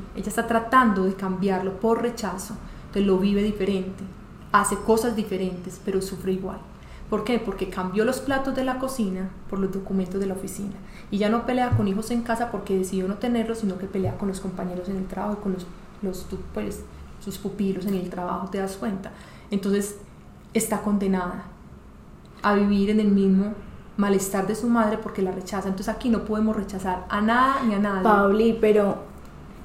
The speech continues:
Speaker 2: o sea, yo ahí tengo una duda, pero entonces, digamos, por ejemplo, la gente que, no sé, como que los papás los maltrataban, los abandonaron y cosas así,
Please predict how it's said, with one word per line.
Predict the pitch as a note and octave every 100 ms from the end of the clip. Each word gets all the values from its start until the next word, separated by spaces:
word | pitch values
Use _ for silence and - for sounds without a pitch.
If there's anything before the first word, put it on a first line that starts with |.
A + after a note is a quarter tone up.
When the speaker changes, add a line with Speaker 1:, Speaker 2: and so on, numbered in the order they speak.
| - - - - - - - - - - -
Speaker 2:
o | A#3
sea, | A#3 G#3+
yo | G#3
ahí | G3 B3 - -
tengo | G#3 G3
una | F#3+ E3
duda, | A3 A3+ G3+ G3
pero | G#3 G#3 G3
entonces, | A3 A3 G#3+ G3+
digamos, | G#3+ A3+ G3 F#3+
por | - G#3+
ejemplo, | G#3 G3+ F#3+ F#3 F#3+ G3 G3 - - - -
la | A3 A3
gente | G3+ F#3+ F#3+
que, | F#3+ G#3+ G#3 F#3 - - - - - -
no | G3+ G3
sé, | F#3+ G#3+ F#3 -
como | G#3 G3+
que | G3 G#3
los | F#3+
papás | G3 F#3 F3+ E3+
los | F3+ F#3
maltrataban, | G3 F#3+ F#3 F3+ G3 F#3+ F#3+ G3 F#3+
los | G3 G3+
abandonaron | F#3 F#3 F#3+ F#3+ F3 G3
y |
cosas | G3 F#3+ F3 F#3
así, | F#3+ G#3+ A#3